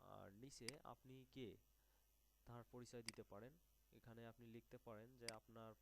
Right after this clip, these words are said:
ফার্স্ট টাইম আপনার নাম, কমা দিয়ে আপনি কোথা থেকে, কোথার রিপোর্টার। রিপোর্টার লেখার দরকার নেই, just আপনার থা-, আহ, থানা বা জেলা বা, আহ, বিভাগের নামটি এখানে লিখে দিয়ে, আহ, এটি আপনি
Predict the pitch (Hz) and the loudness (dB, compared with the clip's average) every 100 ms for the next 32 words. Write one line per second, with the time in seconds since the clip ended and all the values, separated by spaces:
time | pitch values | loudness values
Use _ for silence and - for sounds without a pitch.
0 | - 113 - 117 113 113 113 110 110 127 | -8 -8 -6 -6 -6 -4 -6 0 0 0
1 | 180 - - - 104 107 120 135 196 117 | -8 -14 -16 -2 2 2 2 0 0 -4
2 | - 117 - 120 120 101 92 90 117 110 | -6 -6 -4 0 2 0 -2 -6 -6 -4
3 | 117 107 107 104 - - - 117 131 139 | -4 -2 -2 -2 -2 -6 -6 -6 -2 0
4 | 131 127 127 123 - 131 131 165 - - | 2 2 0 -2 -2 -2 -2 2 2 2
5 | - - 123 - 117 - 117 - - - | 2 4 4 2 -2 -4 -4 2 2 4
6 | 101 98 95 - 127 117 113 113 113 113 | 0 -2 -4 0 2 2 2 0 0 2
7 | 107 107 104 107 - - - - 101 95 | 0 0 0 -2 -8 -14 -16 -6 -4 -2
8 | 98 - - 104 113 117 120 123 117 117 | -4 -6 -8 -4 0 2 2 0 0 -2
9 | 117 160 143 117 110 104 117 117 147 - | 0 0 0 -2 -2 -2 -4 -4 -4 -6
10 | - - - 98 98 - 123 127 120 127 | -12 -16 -10 -6 -6 -4 4 4 4 -2
11 | 147 | -8